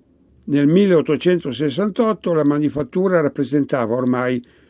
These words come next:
la maggior filatura lombarda, con cinquemila quintali di lavorato all'anno.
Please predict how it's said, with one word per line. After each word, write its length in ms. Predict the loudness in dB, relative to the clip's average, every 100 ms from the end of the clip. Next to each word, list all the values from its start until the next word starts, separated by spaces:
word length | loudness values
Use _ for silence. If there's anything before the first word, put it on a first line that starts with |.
| _
la 120 | -6
maggior 340 | -2 0 2 0
filatura 540 | -2 -4 -2 0 0
lombarda, 560 | 0 0 -2 -6 -8 -8
con 300 | -4 -4 -4
cinquemila 600 | -6 -6 -2 0 0 -2
quintali 480 | -2 -4 -4 -6 -4
di 100 | -4
lavorato 420 | -4 -4 -6 -8
all'anno. 460 | -8 -8 -12 -14